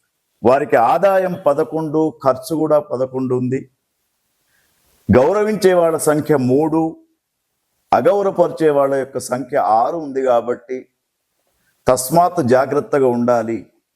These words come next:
మీ ముందు బాగానే మెచ్చుకుంటారు, తర్వాత మీరు లేనప్పుడు విమర్శలకు గురయ్యే అవకాశం కూడా ఉంటూ ఉంటుంది. అయితే సింహరాశి జాతకంలో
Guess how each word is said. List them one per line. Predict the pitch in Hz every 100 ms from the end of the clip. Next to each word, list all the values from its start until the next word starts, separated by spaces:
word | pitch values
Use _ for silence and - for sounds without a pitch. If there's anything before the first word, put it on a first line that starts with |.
| -
మీ | 101 135
ముందు | 156 147 170 185 165 123 - _ -
బాగానే | 107 131 160 165 156
మెచ్చుకుంటారు, | 135 123 160 147 147 151 147 147 - _ _ _ _ _ _ -
తర్వాత | 127 269 196 202 196 147 123 123 - _ _ _ _ _
మీరు | 107 123 131
లేనప్పుడు | 127 127 165 175 170 156
విమర్శలకు | 131 131 165 - 165 156
గురయ్యే | 143 117 139 147
అవకాశం | 139 127 131 131 127 123
కూడా | 120 117
ఉంటూ | 110 107 110
ఉంటుంది. | 101 - 101 90 - _ _ _ _ _ _ -
అయితే | 156 175
సింహరాశి | 180 - 156 214 220 214 - 190
జాతకంలో | 143 147 165 180 165 160 165